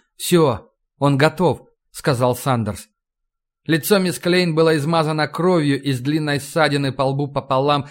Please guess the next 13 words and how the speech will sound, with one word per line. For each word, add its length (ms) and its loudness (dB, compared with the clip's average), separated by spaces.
с 60 -8
зловонной 720 2
слизью 460 0
тролля. 500 0
Она 200 2
провела 360 4
ладонью 480 2
по 140 0
щеке, 420 -2
поднесла 560 -2
её 300 2
к 80 -8
глазам. 640 0